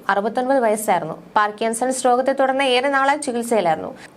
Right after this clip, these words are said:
തിരുവനന്തപുരം കാഞ്ഞിരംകുളത്തെ വീടായ സുകുമാരൻ നികേതനിൽ ഇന്നലെ വൈകിട്ട് മൂന്ന് ഇരുപത്തിയഞ്ചിനായിരുന്നു അന്ത്യം. പരേതനായ സുകുമാരന്റെയും പങ്കജാക്ഷിയുടെയും രണ്ടാമത്തെ മകനാണ്. സംസ്കാരം ഇന്ന് വൈകിട്ട് വീട്ടുവളപ്പിൽ നടക്കും. പന്ത്രണ്ട് വർഷമായി ചെന്നൈ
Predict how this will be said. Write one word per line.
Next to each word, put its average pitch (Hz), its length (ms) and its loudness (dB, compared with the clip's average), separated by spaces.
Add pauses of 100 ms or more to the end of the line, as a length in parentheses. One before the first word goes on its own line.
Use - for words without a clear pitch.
തിരുവനന്തപുരം 285 500 2
കാഞ്ഞിരംകുളത്തെ 330 720 0
വീടായ 311 440 2
സുകുമാരൻ 311 560 0
നികേതനിൽ 320 500 2
ഇന്നലെ 320 280 2
വൈകിട്ട് 302 340 0
മൂന്ന് 302 300 0
ഇരുപത്തിയഞ്ചിനായിരുന്നു 311 840 0
അന്ത്യം. 165 280 -4 (360)
പരേതനായ 240 500 2
സുകുമാരന്റെയും 294 920 0
പങ്കജാക്ഷിയുടെയും 294 720 0
രണ്ടാമത്തെ 330 460 0
മകനാണ്. 185 520 -2 (400)
സംസ്കാരം 262 420 2
ഇന്ന് 302 140 2
വൈകിട്ട് 294 300 0
വീട്ടുവളപ്പിൽ 240 640 0
നടക്കും. 175 600 -4 (160)
പന്ത്രണ്ട് 381 340 4
വർഷമായി 392 380 2
ചെന്നൈ 339 340 0